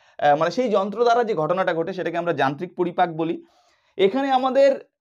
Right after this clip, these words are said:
প্রথমেই যে যন্ত্রটা আসবে, সেটা হচ্ছে আমাদের দাঁত। এই যন্ত্রটা টাক, টাক, টাক, টাক করে আমাদের যে জটিল খাদ্যবস্তু,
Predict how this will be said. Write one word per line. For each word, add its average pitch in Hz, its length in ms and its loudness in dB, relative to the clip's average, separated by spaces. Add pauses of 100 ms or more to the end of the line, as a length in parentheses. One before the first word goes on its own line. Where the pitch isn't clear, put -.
(120)
প্রথমেই 262 380 2
যে 247 120 -4
যন্ত্রটা 214 420 2
আসবে, 214 180 -2
সেটা 214 160 0
হচ্ছে 208 180 0
আমাদের 185 340 -2
দাঁত। 147 280 0 (100)
এই 165 100 -4
যন্ত্রটা 185 360 -2
টাক, 185 300 -10 (160)
টাক, - 300 -8
টাক, 190 260 -6
টাক 190 200 -10
করে 185 180 -2
আমাদের 170 360 -2 (200)
যে 160 300 2
জটিল 220 320 2
খাদ্যবস্তু, 165 760 -4